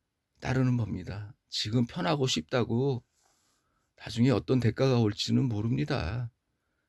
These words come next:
지금 땀 흘리고 열심히 살면 또 후에 어떤 대가가 올지 모르는 게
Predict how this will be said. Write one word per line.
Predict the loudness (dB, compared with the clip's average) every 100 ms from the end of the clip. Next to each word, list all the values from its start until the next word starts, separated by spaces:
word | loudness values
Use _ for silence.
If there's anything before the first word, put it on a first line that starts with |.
| _
지금 | -8 -2 -2
땀 | -2 0
흘리고 | 2 2 0
열심히 | -4 -4 -6 -4
살면 | -2 -2 0 0 0 -2 -6 _ _ _ _ -8
또 | -6
후에 | 0 2
어떤 | 2 2 2
대가가 | 2 0 0 2
올지 | 0 -2 -4
모르는 | -4 -2 -2 -2
게 | -4 -4 -6